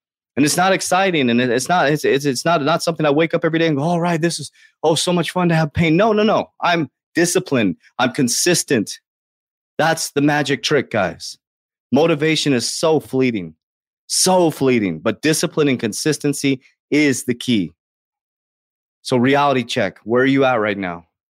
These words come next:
You're six months in. Tomorrow is your January first. Tomorrow is your New Year's resolution. 'Cause guys, you're not, the things we're learning now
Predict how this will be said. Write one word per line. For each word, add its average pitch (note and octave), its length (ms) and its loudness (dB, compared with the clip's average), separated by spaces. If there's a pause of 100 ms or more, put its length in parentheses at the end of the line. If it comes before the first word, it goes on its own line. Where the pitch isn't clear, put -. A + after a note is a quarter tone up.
(120)
You're A#2 80 0
six D3 340 -4
months B2+ 300 -2
in. G2 220 -4 (640)
Tomorrow D3 840 2 (300)
is C3+ 180 0
your C3+ 100 0
January A#2 500 0
first. G#2 380 -4 (240)
Tomorrow D#3+ 720 2 (220)
is B2+ 160 2
your C#3 100 2
New C3 140 2
Year's B2+ 260 0
resolution. A2+ 680 -4 (880)
'Cause B2+ 140 -4
guys, C#3+ 280 0
you're C#3 100 0
not, C#3+ 280 0
the C#3 80 -2
things E3 280 -2
we're D3 140 0
learning C#3 380 0
now A2 260 -2